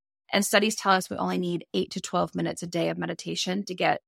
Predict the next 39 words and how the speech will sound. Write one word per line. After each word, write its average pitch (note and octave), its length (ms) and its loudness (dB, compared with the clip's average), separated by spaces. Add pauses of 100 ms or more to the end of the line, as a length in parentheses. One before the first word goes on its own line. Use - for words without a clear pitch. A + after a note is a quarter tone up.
(240)
the F#3 60 -6
mental, E3+ 280 -2
physical, F3 400 -4
and E3 80 0
emotional E3 460 -2
benefits. A#3+ 680 -2 (200)
And G3+ 160 4
it's F#3 140 -4
very G#3 300 0
much G3 320 2
like F3+ 220 -2
mental F3 340 -4
training. - 460 -10
So F3+ 240 0
if F3+ 160 -2
you G3 60 -4
go F#3 220 4
to G3 580 2 (560)
your F#3 100 -8
Pilates F#3 460 4
class E3+ 640 0 (560)
and E3+ 400 -6
the F3 80 -4
reformer A3 600 6
is F#3+ 200 -2
giving G3 320 -2
you F3+ 200 -2
the F3+ 220 -4 (160)
resistance F#3+ 560 -4
your F3 100 -6
muscles F3+ 440 -4
need F3 320 -2
to - 80 -6
build F3 260 -2
strength, F#3 480 0 (640)
meditation G3+ 640 2
is F#3 220 -2
very F3 280 0
much E3 600 0